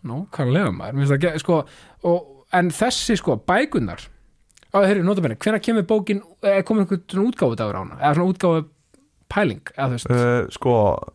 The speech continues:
Speaker 2: þegar þetta fer í loftið, þá er hún sannlega komin út.
Speaker 1: Já, getur verið.
Speaker 2: Já.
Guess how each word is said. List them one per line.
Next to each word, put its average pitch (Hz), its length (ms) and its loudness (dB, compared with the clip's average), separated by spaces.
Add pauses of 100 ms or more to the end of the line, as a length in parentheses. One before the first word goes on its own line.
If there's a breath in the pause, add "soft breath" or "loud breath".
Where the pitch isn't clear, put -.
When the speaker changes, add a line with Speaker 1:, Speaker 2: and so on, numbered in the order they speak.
(540 soft breath)
Speaker 2:
þegar 127 240 0
þetta 165 200 -2
fer 147 160 -2
í 147 40 2
loftið, 180 300 2
þá 120 60 2
er 135 60 0
hún 135 100 -2
sannlega 131 200 0
komin 139 160 2
út. - 220 -10 (280)
Speaker 1:
Já, 143 140 0
getur 185 240 -2
verið. - 140 -4
Speaker 2:
Já. 120 100 4